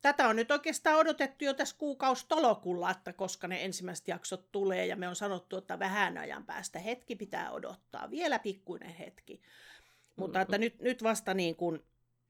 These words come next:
Speaker 1: oikeasti ruvettiin sitä kuvaamaan. Et suunni-,
Speaker 2: Kyllä.
Speaker 1: suunnittelutyötä on tehty.
Speaker 2: Kyllä.
Speaker 1: Ja, ja tavallaan tiedon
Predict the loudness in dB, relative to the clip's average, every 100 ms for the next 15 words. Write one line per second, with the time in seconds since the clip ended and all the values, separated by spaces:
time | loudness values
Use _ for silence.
0 | _ 2 2 2 -4 -6 -10 -8 -10 -12
1 | -14 -12 -12 -12 -14 -8 -8 -6 -8 -10
2 | -10 -6 -4 -4 -6 _ _ _ -20 -16
3 | -8 -4 -2 -2 -6 -6 -6 -6 -6 -8
4 | -8 -8 -10 -8 -10 -10 -12 -16 -16 -12
5 | -12 -12 _ _ _ _ _ -20 -20 -20
6 | -20 _ -10 -6 -4 -4 -6 -8 _ _
7 | -16 -10 -8 -6 -8 -6 -2 -2 -4 -10